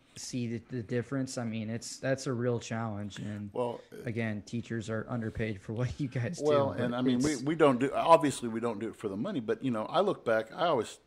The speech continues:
Speaker 2: think back, I, the only, so the only D I ever got in school was in geometry. I literally hate geometry with, to the sore, my, source of my being.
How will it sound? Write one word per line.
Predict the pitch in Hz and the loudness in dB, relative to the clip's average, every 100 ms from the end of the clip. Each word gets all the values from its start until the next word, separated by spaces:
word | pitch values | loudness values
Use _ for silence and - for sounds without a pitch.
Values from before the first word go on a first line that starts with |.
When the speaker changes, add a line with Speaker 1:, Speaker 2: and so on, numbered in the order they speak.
| _ _ - - - | _ _ -20 -20 -8
Speaker 2:
think | - 123 | -2 0
back, | 120 113 110 | 4 4 4
I, | 135 120 | 2 2
the | 104 127 | 2 4
only, | 175 196 165 151 - | 4 2 -2 -4 -8
so | - 120 | -4 -2
the | 127 | 0
only | 170 165 | 0 -2
D | 113 123 110 | -2 2 4
I | 113 | 4
ever | 113 107 | 2 -2
got | 101 101 92 | -4 -4 -6
in | - | -10
school | - 95 82 - - - - | -10 -8 -8 -10 -16 -20 -10
was | 98 85 101 | -8 -6 -8
in | 92 90 92 - | -6 -8 -8 -10
geometry. | 92 110 110 - - 127 - | -4 -2 -2 -4 -8 -14 -10
I | 107 98 95 - _ _ 127 | -4 -4 -6 -12 _ _ -10
literally | 101 120 131 110 101 | 2 6 6 6 0
hate | 87 117 131 | -2 -4 -4
geometry | 110 101 98 95 - 92 | -6 -4 -4 -6 -8 -10
with, | 87 104 - | -6 -8 -6
to | - | -8
the | 107 | -8
sore, | - 131 117 104 | -4 0 0 0
my, | 98 92 - - - - - | -2 -6 -10 -16 -18 -20 -4
source | - 151 - | 6 6 6
of | 113 | 4
my | 107 | 2
being. | 90 120 98 | 2 2 0